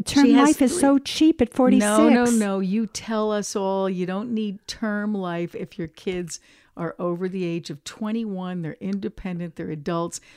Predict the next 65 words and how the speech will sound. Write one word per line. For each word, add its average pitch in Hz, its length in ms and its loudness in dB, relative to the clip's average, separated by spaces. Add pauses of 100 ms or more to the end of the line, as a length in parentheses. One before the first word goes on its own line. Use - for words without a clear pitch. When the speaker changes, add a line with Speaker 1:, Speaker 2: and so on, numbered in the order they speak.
(180)
Speaker 2:
What 226 100 0
do 240 60 2
you 247 60 4
need 269 240 2
it 320 120 -6
for? 151 380 -6
Who - 140 0
are 233 40 4
you 240 100 0
gonna, 240 200 2
who 208 260 -2
are 262 40 2
you 269 100 -2
gonna 262 180 -2
take 240 320 -2
care 226 340 -2
of 165 220 -4 (460)
in 214 160 0
term? 233 420 -2
You 262 80 -4
Speaker 1:
Look 220 140 2
Speaker 2:
don't 247 160 8
Speaker 1:
at 254 40 12
Speaker 2:
need 262 80 10 (140)
Speaker 1:
the - 40 4
Speaker 2:
it. - 60 2
Speaker 1:
smile 220 560 4
on 151 300 4
my 185 480 6
Speaker 2:
<laughs> - 160 -4
Speaker 1:
face. - 680 2 (280)
Speaker 2:
Yeah, 202 160 -4
'cause - 180 -10
I 175 60 -4
got 175 220 -8
that 196 200 -6
right. 185 320 -2
Speaker 1:
You 180 80 8
got 185 220 8
it - 20 6
Speaker 2:
And 240 60 4
Speaker 1:
right. 233 280 8
Speaker 2:
the 220 100 6
Speaker 1:
Ding, 220 60 6
ding, 220 200 10
Speaker 2:
next 240 160 6
Speaker 1:
ding. 247 260 6
She 220 220 2
got 196 240 4
it 214 100 2
right. 233 240 4
Did 180 160 0
all 156 240 4
of 175 100 2
you 202 140 4
get 208 220 0
that 214 200 4
right? 214 220 6
Speaker 2:
And 226 100 4
she 254 120 -4
doesn't 247 340 2
need 247 220 2
the 233 80 0
next - 420 -2
one. 175 300 -8